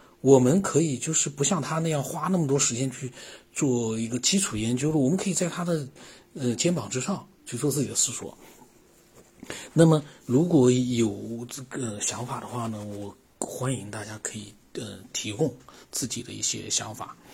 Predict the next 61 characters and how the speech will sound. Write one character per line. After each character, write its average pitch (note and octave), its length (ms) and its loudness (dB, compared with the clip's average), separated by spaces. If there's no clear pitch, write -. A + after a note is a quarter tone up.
但 A3 160 4
是 A#3+ 140 8
呢， A#3 120 8
我 G#2+ 400 0
个 D4+ 240 4
人 A2 260 6
呢， A2 380 0
总 D3+ 220 4
感 A3 160 6
觉 A2 120 -4
吧， A#2 160 -2
虽 F#3 160 0
然 F3+ 120 2
说 F3 100 0
它 F3 180 2
的 E3+ 140 4
这 E3 160 2
种 A2 280 -4
基 G3 200 2
础 - 160 -4
是 C#3 160 -2
比 A#2 100 -4
较 A2+ 140 -4
扎 D3+ 200 -2
实 - 160 0
的， A2+ 60 -4
就 A#2+ 140 -4
这 C3 120 -4
种 G#2 160 -4
文-， G#2 180 -8
历 D#3+ 120 4
史 - 140 2
记 C3 160 0
载 A2 160 -8
的 - 60 -14
基 - 140 -6
础， - 80 -12
呃， G#2+ 500 -6
但 F3+ 180 0
是 G3 200 4
我 A2+ 300 2
对， - 120 6
<laughs> - 180 4
对 D#3+ 100 8
它 C#3 200 2
的 C3 120 4
所 A2 240 0
谓 B2 140 4
的 B2+ 100 0
第 C#3 120 -2
十 - 180 4
二 C#3+ 100 2
个 D3+ 80 2
星 E3 200 2
体 E3 180 -4
啊， G2 200 -10
或 - 220 4
者 A#2+ 120 4
是 B2+ 140 2
它 D3 240 0
的 B2+ 340 0